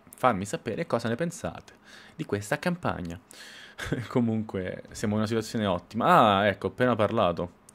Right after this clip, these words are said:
I Besho attaccano i Matsuda. Allora, visto e considerato che penso proprio che vinceranno i Besho,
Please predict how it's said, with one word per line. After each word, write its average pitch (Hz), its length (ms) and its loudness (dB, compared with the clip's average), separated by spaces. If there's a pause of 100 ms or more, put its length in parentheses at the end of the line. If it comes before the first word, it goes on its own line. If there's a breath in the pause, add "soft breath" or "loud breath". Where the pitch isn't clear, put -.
(1000 loud breath)
I 123 140 0
Besho 156 840 2
attaccano 104 920 0
i 104 100 -2
Matsuda. 90 760 -4 (1300 loud breath)
Allora, 110 280 4
visto 156 320 0
e 104 40 -2
considerato 107 720 0
che - 360 0 (520)
penso 110 460 2
proprio 104 600 2 (280)
che 107 160 0
vinceranno 101 560 0
i 98 60 0
Besho, 95 640 -2